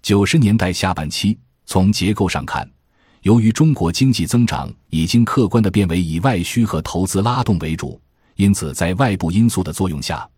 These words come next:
中国经济还没来得及进入复苏阶段，就随之步入工业化以来的第七次经济危机，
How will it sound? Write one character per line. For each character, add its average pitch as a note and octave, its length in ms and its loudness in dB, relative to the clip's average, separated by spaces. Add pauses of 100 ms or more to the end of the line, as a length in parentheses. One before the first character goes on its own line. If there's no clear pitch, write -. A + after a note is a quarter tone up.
(340)
中 F#3+ 200 6
国 F#2+ 160 2
经 C#3 240 0
济 D#2+ 180 -2
还 G#2+ 160 0
没 A2 160 4
来 F2+ 160 0
得 E2+ 100 -4
及 F#2+ 240 0
进 G#2 180 2
入 D#2+ 140 -4
复 G#2+ 260 0
苏 A2 180 0
阶 A#2 160 2
段， D#2 300 -4
就 E2+ 200 -2
随 F#2+ 220 -2
之 G#2 180 0
步 G2 180 0
入 E2 200 -4
工 D#3+ 220 2
业 G#2+ 100 2
化 E2+ 200 -2
以 E2 120 -8
来 D#2+ 160 -6
的 E2 100 -4
第 G#2+ 240 0
七 C#3 220 0
次 D#2+ 180 -4
经 G#2 220 2
济 E2+ 140 -2
危 D#2+ 180 -4
机， - 260 -2